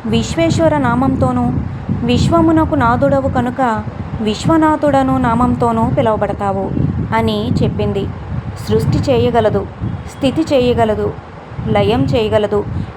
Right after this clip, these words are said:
మీరు ప్రయత్నపూర్వకంగా చేయవలసినది ఉపాసన. అందుచేత అది స్వయంభూలింగం అయ్యింది. ఈశ్వరుడు సృష్టి చేశాడు. ఇప్పుడు ఈ సృష్టి నిలబడడానికి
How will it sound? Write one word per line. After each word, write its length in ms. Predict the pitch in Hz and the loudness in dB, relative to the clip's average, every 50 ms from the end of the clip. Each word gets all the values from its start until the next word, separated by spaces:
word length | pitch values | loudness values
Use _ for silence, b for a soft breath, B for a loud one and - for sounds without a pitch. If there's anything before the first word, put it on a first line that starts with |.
| - | -4
మీరు 560 | 220 208 214 240 277 302 294 285 285 285 285 285 - - - - | -2 0 2 4 4 4 4 4 2 2 -2 -6 -10 -10 -4 0
ప్రయత్నపూర్వకంగా 1040 | 254 214 202 214 240 233 - 277 277 - 269 269 254 247 262 254 254 254 247 247 254 | 0 2 2 2 2 0 0 -2 0 2 2 2 4 4 2 2 0 0 2 0 0
చేయవలసినది 920 | 247 240 220 220 233 240 247 240 233 233 254 247 240 226 226 220 214 226 233 - - - - - - - | 0 0 0 2 2 2 2 2 0 0 0 0 2 2 0 -2 -4 -4 -6 -10 -12 -12 -12 -10 -4 -2
ఉపాసన. 580 | 196 185 - 220 214 220 214 - 220 208 202 - - - - - - - - - - - | -2 0 0 0 0 0 -2 -2 -2 -2 -2 -4 -6 -12 -18 -20 -18 -18 -18 -16 -10 -4
అందుచేత 720 | 220 214 214 208 240 240 - 220 220 220 240 240 220 208 208 208 - - - - - - - | -4 -2 -2 0 -2 0 0 0 0 0 0 -2 -2 -2 -6 -8 -14 -18 -20 -18 -10 -4 -4
అది 340 | 233 214 214 226 240 262 262 | -2 -2 -2 -2 -4 -4 -6
స్వయంభూలింగం 960 | - - 214 208 220 254 269 277 269 254 262 254 240 226 214 202 214 226 254 | -6 -4 -2 0 0 0 0 -2 0 0 0 0 0 0 0 -2 -2 -2 -2
అయ్యింది. 460 | 240 214 208 214 208 208 202 202 214 - - - - - - - - - - - | -2 -2 -2 -4 -2 0 0 0 -2 -2 -10 -16 -18 -18 -18 -18 -18 -16 -8 -4
ఈశ్వరుడు 720 | 208 220 247 247 - 294 277 247 247 233 226 208 208 220 220 - - - - - - - - | 0 0 0 0 2 2 2 2 4 4 4 2 2 0 -2 -8 -16 -18 -18 -18 -16 -6 0
సృష్టి 340 | 233 226 226 226 - 285 247 247 | 2 2 2 2 -2 -4 0 2
చేశాడు. 460 | 220 208 - 226 208 196 190 190 190 - - - - - - - - - | 0 2 2 0 0 0 0 -2 -6 -8 -14 -20 -20 -20 -20 -18 -10 -6
ఇప్పుడు 420 | 233 247 - - 311 302 320 320 - - | -6 -4 0 0 2 2 2 0 0 -2
ఈ 140 | 240 254 262 | -2 -2 -2
సృష్టి 440 | 254 - 233 269 269 - - 320 302 | -2 -2 -2 -2 -2 -2 -2 0 2
నిలబడడానికి 920 | 285 233 214 214 226 240 247 247 247 247 240 233 226 226 - 220 208 214 | 2 4 2 2 0 0 0 0 0 0 -2 -2 -4 -6 -6 -6 -6 -6